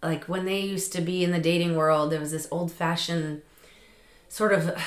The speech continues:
sense to people, and, and that just doesn't exist. So listen, 'cause I've heard this from a friend recently too, that almost, like, implying that maybe my mindset's coming from a different time and place when this did exist, and now it's all about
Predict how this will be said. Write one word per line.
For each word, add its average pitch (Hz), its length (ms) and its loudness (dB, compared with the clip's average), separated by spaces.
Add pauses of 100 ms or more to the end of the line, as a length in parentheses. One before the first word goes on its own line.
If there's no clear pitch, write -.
(160)
sense - 800 0
to 175 100 -10
people, 180 600 2
and, 147 240 2 (400)
and 180 180 0
that 190 200 4
just 196 200 -4
doesn't 180 200 0
exist. 165 420 2
So 240 180 4
listen, 240 480 0 (180)
'cause 262 160 -4
I've 294 200 0
heard - 160 -4
this 311 120 -4
from 190 160 -2
a 175 60 2
friend 160 260 0
recently 160 440 0
too, 147 360 0 (640)
that 180 380 4
almost, 226 320 6
like, 190 260 6
implying 175 560 2
that 160 180 2
maybe 165 220 4
my 165 240 4
mindset's 156 560 2
coming 160 280 0
from 156 180 -2
a 143 40 0
different 147 480 -2 (380)
time 175 280 2
and 147 140 2
place 156 440 0
when 160 360 0
this 170 200 0
did 180 200 -2
exist, 143 460 -2
and 151 100 -2
now 160 180 2
it's 156 140 0
all 151 160 4
about 151 420 0